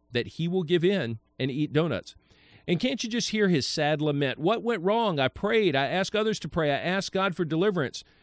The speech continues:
Why try? I give up." You do your best and look what happens. Well, uh, friends, there were ways out of this temptation, but he didn't avoid temptation in the first place. He,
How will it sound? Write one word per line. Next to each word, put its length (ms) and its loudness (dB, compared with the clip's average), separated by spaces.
Why 280 2
try? 500 0
I 180 0
give 220 2
up." 220 2
You 100 2
do 120 0
your 180 2
best 340 0
and 160 0
look 180 2
what 140 0
happens. 400 -2
Well, 220 4
uh, 120 -10
friends, 540 0
there 200 4
were 180 4
ways 440 4
out 220 4
of 120 0
this 200 4
temptation, 680 0
but 160 0
he 180 -4
didn't 240 -4
avoid 400 0
temptation 560 0
in 80 0
the 80 -2
first 320 -2
place. 240 0
He, 180 -4